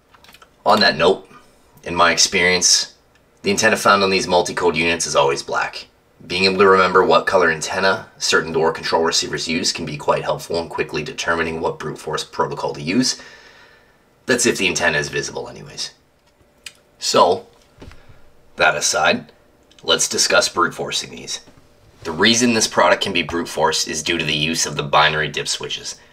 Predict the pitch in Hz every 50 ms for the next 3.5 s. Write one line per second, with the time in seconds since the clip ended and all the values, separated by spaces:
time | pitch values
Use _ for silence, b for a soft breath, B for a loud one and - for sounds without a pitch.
0 | b b b b - 107 - - - 101 107 113 120 120 - - 113 - - -
1 | 87 85 87 - - - - - - 90 92 92 - - - 95 92 87 - 92
2 | 90 90 85 78 80 80 78 - - 87 80 - - 76 73 - - - 73 -
3 | - - - - - - - - -